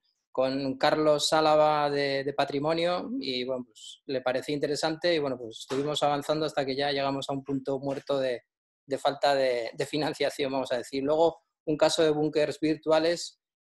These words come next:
que este tiene más relación o tiene cierta relación con lo que comentaba antes un compañero de, pues, las gafas que te pones y, y ves las cosas, ¿no? Eh, nosotros,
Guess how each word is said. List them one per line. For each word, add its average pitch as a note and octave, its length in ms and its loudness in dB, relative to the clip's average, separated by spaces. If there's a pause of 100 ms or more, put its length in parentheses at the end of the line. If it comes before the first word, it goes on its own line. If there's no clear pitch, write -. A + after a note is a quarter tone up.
que B2+ 400 0
este D3 220 -2
tiene D3+ 160 2
más D3+ 420 0
relación D3 580 0
o C3 160 -2
tiene C#3+ 200 -2
cierta D3 280 2
relación D3 380 0
con C3+ 160 0
lo C3 120 0
que B2 60 -4
comentaba B2+ 400 -2
antes C#3+ 520 0
un C#3+ 340 -2
compañero C#3+ 480 0
de, C3 300 0
pues, A2+ 200 -10
las C3 180 -2
gafas D3 280 0
que C3+ 120 -6
te C3+ 80 -8
pones D3 560 -2
y, A#2+ 380 -6
y B2 40 -6
ves C3 200 -4
las C3 200 -2
cosas, A#2+ 400 -10
¿no? - 140 -14 (760)
Eh, D3 380 0 (300)
nosotros, E3+ 640 2